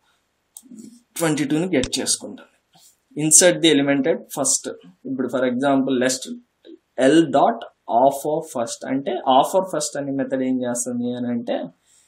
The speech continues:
insert the element at the first position. అది true రిటర్న్ చేస్తుంది. అది offer first. boolean value కదా, boolean value insert అయితే true రిటర్న్ చేస్తుంది, లేకపోతే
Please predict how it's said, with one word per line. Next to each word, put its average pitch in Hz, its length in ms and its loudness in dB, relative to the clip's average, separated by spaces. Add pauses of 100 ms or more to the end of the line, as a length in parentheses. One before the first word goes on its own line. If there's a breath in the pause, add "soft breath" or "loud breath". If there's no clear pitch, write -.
(360)
insert 165 560 4
the 160 500 -2 (600)
element 139 280 0
at 135 160 -4
the - 120 -2
first - 480 -4
position. 113 380 -6 (180)
అది 170 140 -4
true 160 280 0
రిటర్న్ 113 420 -2
చేస్తుంది. 113 380 -10 (200)
అది 135 100 -12
offer 131 540 -6
first. - 500 -16 (560)
boolean 147 280 4
value 139 320 4
కదా, 135 280 2
boolean 143 380 -2
value 127 300 2
insert 151 480 0
అయితే 147 300 2
true 151 280 -2
రిటర్న్ 113 340 -2
చేస్తుంది, 110 340 -8
లేకపోతే 147 540 -2